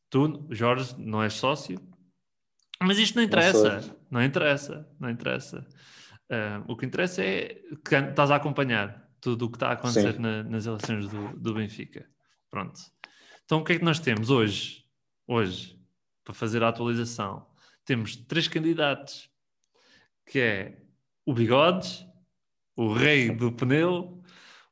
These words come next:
Speaker 1: o senhor Vieira. Temos o Trauliteiro, que é o, <laughs> o Rui Gomes da Silva,
Speaker 2: Nossa.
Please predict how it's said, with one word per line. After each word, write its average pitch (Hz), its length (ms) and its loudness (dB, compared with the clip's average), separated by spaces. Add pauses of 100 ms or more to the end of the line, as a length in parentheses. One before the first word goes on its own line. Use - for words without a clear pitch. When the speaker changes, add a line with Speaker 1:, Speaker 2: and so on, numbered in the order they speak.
Speaker 1:
o 139 100 -2
senhor 151 680 0 (680)
Vieira. 113 640 0 (960)
Temos 127 600 0 (200)
o 113 720 -2
Trauliteiro, 139 840 2 (340)
que 127 120 -4
é 120 100 0
o, 117 720 -2
<laughs> - 60 -16
o 131 60 -2
Rui 123 360 4
Gomes 135 240 4
da 131 80 4
Silva, 196 640 2
Speaker 2:
Nossa. - 380 -4